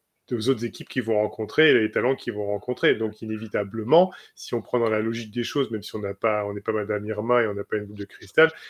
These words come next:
ça risque d'être très compliqué cette année. Surtout, on l'a répété, Kyler Murray, le fer de lance, euh, qui malgré tout, attention, hein, il y a quand même une in-, une instabilité dans ses performances. Alors, il est blessé, hein, moi, je veux bien tout entendre, mais malgré tout,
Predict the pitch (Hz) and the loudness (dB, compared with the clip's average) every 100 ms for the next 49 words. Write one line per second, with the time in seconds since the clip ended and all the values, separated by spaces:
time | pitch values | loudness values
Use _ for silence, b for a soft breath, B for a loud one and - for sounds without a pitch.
0 | B - 107 123 - 120 113 - - 135 | B 0 4 4 4 2 2 2 6 6
1 | 120 113 117 - 147 123 117 120 107 B | 4 -2 -6 -4 2 4 6 4 2 B
2 | B - - - 110 131 120 98 98 117 | B -18 -8 -4 0 2 2 2 -2 -2
3 | - 165 165 110 107 107 110 113 127 110 | 4 4 4 2 2 0 0 4 4 4
4 | 107 113 - 110 110 120 120 - - B | -2 -2 0 0 2 2 2 0 -12 B
5 | B B 107 104 101 - 143 160 156 147 | B B -8 -6 -6 -2 4 4 6 4
6 | 160 - 165 - 139 - 110 104 101 123 | 4 4 2 4 2 2 -2 0 -2 0
7 | 123 113 123 127 120 B B B - 123 | 0 0 0 0 -2 B B B -2 0
8 | 113 131 113 120 123 - 139 - 117 123 | 2 2 2 -2 -6 0 0 2 -2 -2
9 | - - 107 113 147 160 117 101 98 95 | -2 -2 0 4 4 4 0 -6 -6 -6
10 | 107 - 156 135 113 104 95 95 95 92 | -8 -4 0 0 0 -4 -6 -10 -10 -10
11 | 98 98 101 _ 107 104 156 139 B B | -10 -8 -10 _ -6 2 2 2 B B
12 | B 113 110 110 110 120 - 160 170 | B -8 -4 -4 -2 -2 0 -2 -2